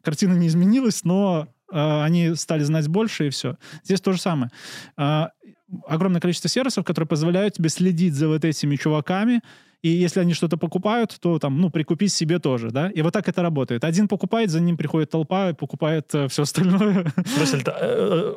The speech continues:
Speaker 2: э, альтернативных дополнительных способов как-то продвигать коллекции нет, надо выходить на вот этих вот, э, гл-, глобальных коллекционеров и предлагать им
Speaker 1: А,
Speaker 2: купить.
Speaker 1: надо ходить со своим проектом, рассказывать про него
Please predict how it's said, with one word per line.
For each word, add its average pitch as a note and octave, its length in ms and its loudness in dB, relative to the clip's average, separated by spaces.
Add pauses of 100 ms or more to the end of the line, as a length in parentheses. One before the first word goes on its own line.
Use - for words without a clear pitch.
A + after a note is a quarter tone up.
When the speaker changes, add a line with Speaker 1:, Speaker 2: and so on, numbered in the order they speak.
Speaker 2:
э, D#3 100 2
альтернативных D3+ 640 0
дополнительных C#3+ 440 0
способов C3+ 380 -2
как-то A#2 200 -2
продвигать A#2+ 440 -2
коллекции D3 460 -2 (420)
нет, A#2+ 240 -2
надо A2+ 200 0
выходить A2+ 400 -4
на G2+ 200 -2 (400)
вот G2+ 100 -6
этих G2+ 240 -6
вот, G#2+ 160 -4 (280)
э, D3 200 0
гл-, C#3+ 320 0
глобальных D3 520 0
коллекционеров F3+ 640 -2
и G3 280 0
предлагать A2 460 0
им E3 60 2
Speaker 1:
А, D#3 60 2
Speaker 2:
купить. G3+ 220 2
Speaker 1:
надо D3 560 0
ходить C3 400 -2
со - 220 -6
своим C3+ 200 0
проектом, A#2 600 -4
рассказывать A#2+ 520 -4
про A#2 140 -4
него A3+ 360 2